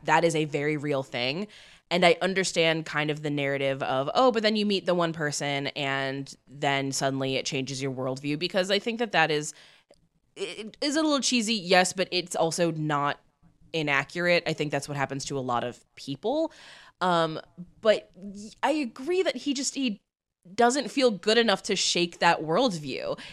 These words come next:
He doesn't seem like the kind of person that Hallie would be willing to, like, change her perspective on the world for. He just,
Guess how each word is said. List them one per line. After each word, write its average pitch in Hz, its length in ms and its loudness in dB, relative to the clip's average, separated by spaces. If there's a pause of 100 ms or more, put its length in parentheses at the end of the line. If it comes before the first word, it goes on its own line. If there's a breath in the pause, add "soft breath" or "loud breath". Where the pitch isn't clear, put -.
He 240 180 2
doesn't 220 480 4
seem 220 480 -2
like 180 280 0
the 190 100 -6
kind 185 300 -2
of 175 140 -6
person 170 520 -2 (340 loud breath)
that 156 380 4 (200)
Hallie 170 400 2
would 160 220 0
be 165 160 -2
willing 156 640 2 (300 soft breath)
to, 185 180 -2
like, 160 320 2
change 170 640 0
her 160 120 -4
perspective 202 840 -2 (120)
on 269 480 2
the 196 80 -2
world 185 500 2 (160)
for. 370 460 4 (560 loud breath)
He - 180 -4
just, 247 240 0